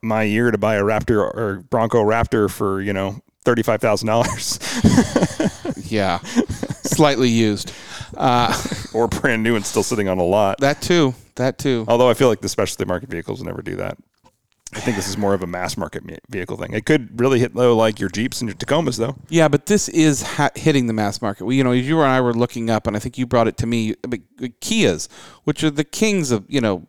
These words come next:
Speaker 2: great warranties and cheap cars. I mean, they're going, there are, there's a markup on that of, what, twenty-five hundred bucks?
Speaker 1: The average was twenty-four hundred dollars in twenty twenty-one.
Speaker 2: I mean, I don't know. It feels like they're, they're,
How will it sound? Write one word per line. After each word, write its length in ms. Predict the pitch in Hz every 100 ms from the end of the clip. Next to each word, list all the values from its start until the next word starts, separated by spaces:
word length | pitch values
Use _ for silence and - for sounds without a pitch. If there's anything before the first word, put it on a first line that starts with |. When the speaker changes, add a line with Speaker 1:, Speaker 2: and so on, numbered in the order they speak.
| _
Speaker 2:
great 200 | 165 151
warranties 480 | 131 127 127 120 104
and 80 | 95
cheap 220 | 139 127
cars. 280 | - 127 110
I 20 |
mean, 140 | 110 107
they're 140 | 160 254
going, 360 | - 127 117
there 160 | 147 262
are, 160 | 143
there's 160 | 127 175
a 40 |
markup 360 | 131 139 143 135
on 120 | 135
that 140 | 151 180
of, 80 | -
what, 200 | 127 -
twenty-five 340 | 139 151 151
hundred 140 | 160 147
bucks? 380 | 147 180 - -
Speaker 1:
The 100 | 120
average 260 | 123 113 113
was 80 | -
twenty-four 320 | 123 107 113
hundred 160 | 110
dollars 280 | 101 95 90
in 120 | 92 87
twenty 260 | 107 95
twenty-one. 440 | 95 92 87 92 101 - _ _ _
Speaker 2:
I 40 |
mean, 300 | 143 143 131 - _ _ _ _ _ _ _ _ _
I 80 | 160
don't 100 | 202
know. 120 | 175
It 100 | 107
feels 200 | - 160
like 140 | 147 -
they're, 180 | 110 -
they're, 200 | 113